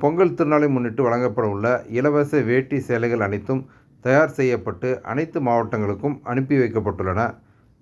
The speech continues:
பொங்கல் பரிசு தொகுப்புடன் இவற்றையும் சேர்த்து வழங்குவதற்கு தேவையான நடவடிக்கைகள் மேற்கொள்ளப்பட்டு வருகின்றன. So, நமக்கு வந்துட்டு இந்த பொங்கல் பரிசு, அதாவது ரெண்டாயிரத்தி இருபத்தி ஐந்து பொங்கலுக்கு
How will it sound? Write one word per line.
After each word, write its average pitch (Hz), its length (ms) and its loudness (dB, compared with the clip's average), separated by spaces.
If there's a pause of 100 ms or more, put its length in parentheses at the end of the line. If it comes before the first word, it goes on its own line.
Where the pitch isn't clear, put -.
பொங்கல் 160 300 2
பரிசு 139 240 2
தொகுப்புடன் 123 480 0
இவற்றையும் 127 400 0
சேர்த்து 113 240 0
வழங்குவதற்கு 110 500 2
தேவையான 117 380 0
நடவடிக்கைகள் 110 560 0 (360)
மேற்கொள்ளப்பட்டு 110 580 0
வருகின்றன. 92 380 -2 (920)
So, 214 120 2
நமக்கு 147 260 2
வந்துட்டு 156 280 0
இந்த 127 120 4 (420)
பொங்கல் 151 320 2 (100)
பரிசு, 123 280 -2 (180)
அதாவது 117 280 2
ரெண்டாயிரத்தி 135 420 2
இருபத்தி 131 260 0
ஐந்து 120 140 -2
பொங்கலுக்கு 113 520 -2